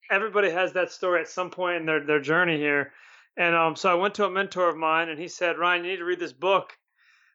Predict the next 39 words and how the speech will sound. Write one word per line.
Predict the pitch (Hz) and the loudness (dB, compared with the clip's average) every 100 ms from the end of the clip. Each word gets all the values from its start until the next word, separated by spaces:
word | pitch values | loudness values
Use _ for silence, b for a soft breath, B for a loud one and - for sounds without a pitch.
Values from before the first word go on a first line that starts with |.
| _ | _
Um, | 170 165 156 147 139 _ _ - | 0 2 2 -4 -14 _ _ -14
it | 180 202 | -8 -6
was | 151 | 0
written | 180 196 | 2 2
for | 175 | 0
C | - 214 202 | -4 -2 -2
P | 196 185 | 2 4
As. | 185 165 139 | 4 2 0
It | |
was | 151 | -8
called | - 175 | 0 0
the | 156 | 4
I | 156 156 | 2 2
Hate | 165 - | -2 -2
Selling | 190 180 165 | 0 0 0
book. | 147 143 | -4 -6
So | - 165 | -2 -2
I | |
read | 147 143 156 | 0 2 2
it. | 170 - _ _ _ _ - | 2 -2 _ _ _ _ -4
I, | 160 151 | 0 0
um, | 147 143 135 - _ _ _ | 0 -4 -8 -18 _ _ _
took | - 175 | -4 -4
notes. | 160 170 170 - | 0 2 2 0
It | 180 | -6
was | 135 | -6
really | 147 165 160 | -4 0 0
dry. | 135 147 151 156 165 | -2 0 4 6 4
It | 170 175 | 2 0
was | 147 131 | -4 -6
really, | 160 170 175 160 156 _ | -6 -2 0 -2 -6 _
it | - | -10
was | 175 131 | -8 -4
written | 151 175 170 | -2 -2 -2
for | - | 2
accountants, | 180 - 202 170 135 - | 2 2 -2 -2 -8 -10
you | 156 | -6
know? | 151 | -4
So | 156 180 160 | 0 2 4